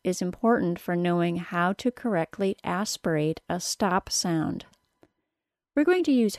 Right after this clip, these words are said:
heteronyms to help hear the difference with these sounds. Heteronyms are two words that are spelled the same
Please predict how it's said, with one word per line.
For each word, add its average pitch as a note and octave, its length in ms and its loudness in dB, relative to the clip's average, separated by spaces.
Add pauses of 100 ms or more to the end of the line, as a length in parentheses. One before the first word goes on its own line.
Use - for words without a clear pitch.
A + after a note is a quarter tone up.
heteronyms A#3 680 4
to F#3 100 -2
help F#3 340 0
hear A#3 420 6
the G3 80 4
difference F3+ 500 0
with E3+ 160 0
these E3+ 240 2
sounds. - 600 0 (1160)
Heteronyms F#3+ 760 2
are E3+ 120 -2
two F#3 300 4
words E3 500 4
that E3+ 120 0
are D#3 100 0
spelled F3 560 2
the C4 100 2
same G#3+ 640 2